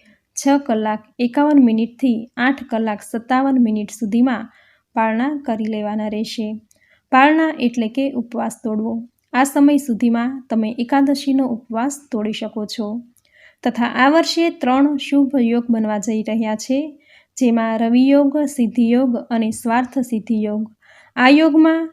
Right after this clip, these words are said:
એકાદશીનું વ્રત કરવું, પૂજા કરવી, ઉપવાસ કરવો એ શુભ ફળની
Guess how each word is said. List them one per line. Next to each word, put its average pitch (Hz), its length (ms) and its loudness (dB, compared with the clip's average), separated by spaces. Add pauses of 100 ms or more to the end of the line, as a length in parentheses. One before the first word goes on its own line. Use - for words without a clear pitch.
એકાદશીનું 277 800 4
વ્રત 226 300 -2
કરવું, 240 380 0
પૂજા 226 340 -4
કરવી, 226 420 -2
ઉપવાસ 220 500 -6
કરવો 240 420 2 (240)
એ 233 100 0
શુભ 269 360 2
ફળની 240 560 0